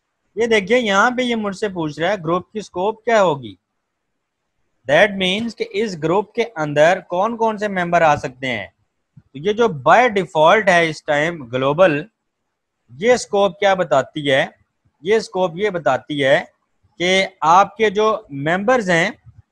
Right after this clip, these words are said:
वो इसी domain के होने चाहिए, लेकिन resources आप किसी और domain पर भी रख सकते हैं।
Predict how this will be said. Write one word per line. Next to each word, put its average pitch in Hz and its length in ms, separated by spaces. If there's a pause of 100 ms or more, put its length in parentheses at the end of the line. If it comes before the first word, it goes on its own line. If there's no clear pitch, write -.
(180)
वो 220 360
इसी 269 280
domain 190 440
के 185 80
होने 147 280
चाहिए, 117 360 (840)
लेकिन 214 480 (600)
resources 190 720
आप 185 520 (200)
किसी 240 340
और 220 500 (960)
domain 196 480
पर 185 160
भी 190 300
रख 156 300
सकते 139 420
हैं। 135 320